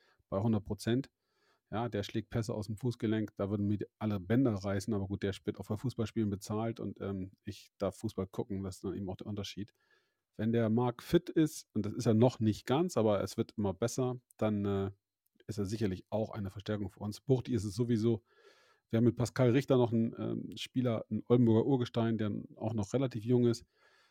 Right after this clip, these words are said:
ähm, nach einem Jahr Verletzungspause auch wieder dabei, quasi auch ein Neuzugang. Insofern, äh, sind wir ganz optimistisch und,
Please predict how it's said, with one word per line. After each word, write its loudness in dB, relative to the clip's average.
ähm, 0
nach -2
einem 4
Jahr 4
Verletzungspause -2
auch 6
wieder 6
dabei, 2
quasi 2
auch -2
ein -2
Neuzugang. 0
Insofern, 2
äh, -6
sind -2
wir 2
ganz 0
optimistisch -2
und, -6